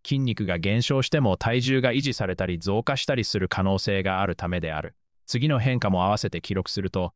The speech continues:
診療に役立つ。同じ椅子から立ち上がることが以前より難しくなる。いつも歩いていた距離で休む回数が増える。階段を戻る、または物を持ち上げる能力が、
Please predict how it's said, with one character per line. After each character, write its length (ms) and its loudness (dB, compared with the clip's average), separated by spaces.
診 260 0
療 180 2
に 120 2
役 200 0
立 280 -2
つ。 40 -20
同 200 2
じ 120 0
椅 120 0
子 100 -8
か 100 0
ら 60 2
立 140 0
ち 120 0
上 80 2
が 80 4
る 60 2
こ 120 0
と 80 0
が 160 0
以 160 0
前 160 2
よ 100 0
り 100 0
難 320 0
し 100 -6
く 100 -6
な 100 -6
る。 120 -8
い 80 0
つ 120 -2
も 180 4
歩 160 2
い 60 -2
て 120 0
い 80 -2
た 160 -4
距 160 0
離 100 2
で 140 2
休 280 0
む 120 0
回 220 -2
数 240 0
が 100 0
増 200 0
え 100 2
る。 160 -6
階 220 -2
段 240 2
を 60 2
戻 280 2
る、 220 -2
ま 140 -2
た 120 2
は 160 2
物 300 2
を 40 2
持 160 0
ち 140 -4
上 80 0
げ 120 -2
る 80 -4
能 180 0
力 260 -4
が、 200 -6